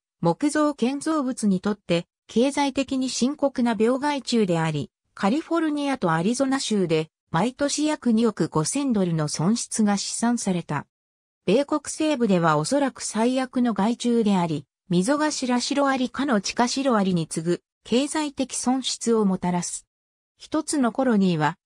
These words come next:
新社会性であり、有志、アリ、兵隊アリ、働きアリの三種が存在する。体は濃い茶、頭部はオレンジ色である。春から夏にかけて活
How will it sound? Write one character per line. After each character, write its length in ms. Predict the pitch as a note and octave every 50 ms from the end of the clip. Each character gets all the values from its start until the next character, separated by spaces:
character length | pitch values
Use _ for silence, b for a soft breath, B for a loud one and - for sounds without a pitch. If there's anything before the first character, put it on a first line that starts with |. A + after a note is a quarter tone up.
| _ _ _
新 320 | - - A3+ C4 D4+ D#4+
社 180 | - C#4 C4+ -
会 240 | - C4 C4 B3+
性 220 | A#3+ - B3 A#3+ G#3
で 120 | G#3 F#3+
あ 80 | F3+ F3
り、 200 | E3+ E3+ - _ _ _ _ -
有 220 | F3+ A3+ B3+ B3
志、 340 | - - - F3+ D#3 - _ _ _ _ _
ア 100 | - G3+
リ、 200 | G#3 G3 E3 - _ _ _ _ _
兵 240 | - F#3+ A3+ C#4+ D4
隊 280 | - D4 D4 D4 D4 C4
ア 60 | A#3+
リ、 100 | B3+ B3+
働 400 | C4+ C#4 C4 - C#4 C#4 C#4 C4+
き 160 | - D4 C#4+
ア 60 | C#4 B3
リ 140 | G#3 G3
の 100 | F3+ D#3+
三 320 | D#3+ - - G3+ B3 C4 A#3+
種 220 | - - - F#3
が 100 | E3 D#3+
存 280 | D3+ - E3+ F3 G3 F#3
在 220 | F3+ F3 E3+ E3
す 160 | - - -
る。 180 | D3+ D3+ D3 _ _ _ _ _ _ _ _ _ _
体 400 | - G3 G#3+ A#3+ B3+ A#3 B3+ A#3
は 240 | A3+ A3 A3 A3+ _ _ _ _ _
濃 180 | _ - C#4+ D4
い 80 | C4+ -
茶、 260 | - F3+ F3 - _ _ _ _ _
頭 240 | - D#4 E4 D4 A3
部 120 | F#3+ F#3
は 200 | F3 E3 D3+ - _ _ _ -
オ 100 | D#3+ F3
レ 120 | G#3+ C#4
ン 100 | C#4+ C#4+
ジ 260 | B3+ C4+ C#4 C4+ C4+ C4
色 180 | A#3+ B3+ A#3+
で 120 | G#3 A3+ A3
あ 120 | G#3 F#3
る。 180 | D#3 C3+ - _ _ _ _ _ _ _ _ _
春 260 | - - D4 E4 E4+ -
か 120 | A#3+ A3
ら 140 | G3+ F#3 E3+
夏 280 | E3 D#3+ D#3+ - B3
に 160 | C4+ C4 A#3+ G#3+
か 140 | - G#3+
け 160 | A#3+ - A#3 -
て 120 | - F3+
活 220 | - E3+ D#3+ -